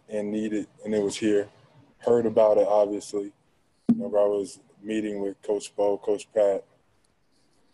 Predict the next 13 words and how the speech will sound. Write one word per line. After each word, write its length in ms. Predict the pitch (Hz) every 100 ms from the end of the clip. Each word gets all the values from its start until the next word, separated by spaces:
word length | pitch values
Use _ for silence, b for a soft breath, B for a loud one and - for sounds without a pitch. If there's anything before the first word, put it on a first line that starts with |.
| _ _ _ _ _ _ -
it 100 | 113
just, 260 | 117 117 123
it 60 |
just 260 | 117 113 -
felt 220 | 113 104
right, 300 | 104 110 101 B B B B B _ _
um, 320 | 95 92 90 82
in, 180 | 101 101
in 200 | - 104
every 380 | 101 107 110 104
aspect 520 | 104 107 - 101 -
of 160 | 104 92
it. 80 | 87